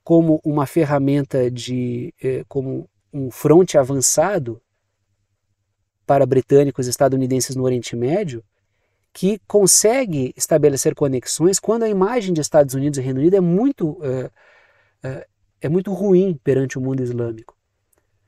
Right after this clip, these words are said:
Só que Israel fazendo o que tá fazendo, é difícil. Se não houver um diálogo sobre o Estado palestino, os acordos de Abraão nunca serão possíveis.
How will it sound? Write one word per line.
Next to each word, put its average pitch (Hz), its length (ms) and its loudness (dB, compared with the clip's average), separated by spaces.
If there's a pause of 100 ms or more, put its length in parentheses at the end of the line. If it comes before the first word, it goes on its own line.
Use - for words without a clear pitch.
(240)
Só - 260 4
que - 120 -8
Israel 226 380 6
fazendo 165 400 4
o - 20 -8
que - 100 -14
tá 147 120 2
fazendo, 139 540 -6 (840)
é 156 140 -4
difícil. 247 560 -8 (600)
Se - 220 -2
não 262 300 6
houver 151 580 4 (340)
um 165 140 2
diálogo 135 720 2
sobre 139 260 0
o 127 40 -2
Estado 160 320 0
palestino, 143 720 0 (100)
os 160 140 0
acordos 220 320 2
de 196 80 6
Abraão 190 300 8
nunca 247 240 0
serão 185 260 2
possíveis. 120 640 -6